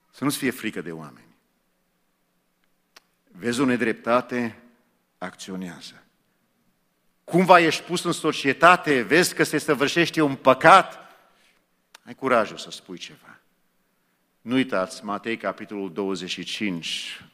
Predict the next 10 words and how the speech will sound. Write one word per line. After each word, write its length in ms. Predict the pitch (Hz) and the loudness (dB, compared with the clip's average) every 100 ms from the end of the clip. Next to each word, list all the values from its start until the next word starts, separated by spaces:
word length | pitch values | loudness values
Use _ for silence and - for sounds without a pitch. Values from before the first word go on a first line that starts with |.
| _ _ _ | _ _ _
ultima 420 | - 107 95 90 85 | -8 -8 -6 -8 -4
parte, 400 | 95 92 85 85 | -2 -2 -6 -14
spune, 600 | - - 95 87 85 80 _ _ _ _ _ _ _ _ _ _ _ | -14 -12 -10 -8 -10 -14 _ _ _ _ _ _ _ _ _ _ _
„Cei, 600 | - - 117 120 110 117 | -12 -4 -2 0 -2 -8
celor, 520 | - 117 117 113 107 - _ _ _ - 92 - | -8 -2 -2 -2 -8 -18 _ _ _ -20 -20 -18
cei 260 | - - 113 | -10 -4 -4
mai 240 | 110 110 | -2 -4
micuți 880 | 104 101 90 - 92 - - - - _ _ _ _ - _ | -6 -10 -12 -12 -12 -12 -14 -16 -20 _ _ _ _ -20 _
ai 160 | 87 | -14
mei”. 360 | 82 76 60 | -14 -14 -20